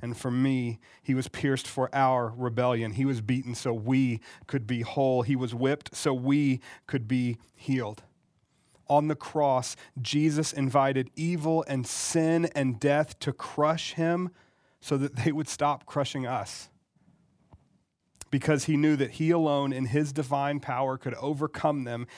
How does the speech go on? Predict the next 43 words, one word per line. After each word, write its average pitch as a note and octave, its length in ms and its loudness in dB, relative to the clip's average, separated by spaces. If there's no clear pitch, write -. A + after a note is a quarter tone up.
and B2 140 0
then A#2+ 140 0
give C#3 220 2
us C3+ 300 -2
the C3+ 140 -8
power C3 460 -2
to B2+ 140 -10
do C3+ 200 -2
the B2+ 120 -4
same. C3 360 -4
As A#2+ 160 -8
we C3+ 160 0
just C#3+ 360 -2
sang D3 400 4
together, C3 540 0
"Now B2+ 180 2
the A#2+ 80 -2
curse C#3+ 400 -4
of D3 100 -6
sin C3 460 -2
has B2+ 200 -2
no B2+ 200 0
hold C#3 340 -2
on C3 260 -2
me, B2+ 220 -4
for A#2 200 -6
whom B2+ 200 -4
the A#2+ 80 -4
Son C3 420 -6
sets C3 400 -6
free A2+ 440 -6
is A2+ 140 -4
free A#2 640 -2
indeed." A#2 580 -2
That's C3+ 260 -2
what B2 120 -8
Jesus A#2 360 -4
was A2+ 100 -10
talking A#2+ 380 -4
about A2+ 260 -4
when G#2+ 120 -10
he A2+ 120 -8
said, A2+ 380 -8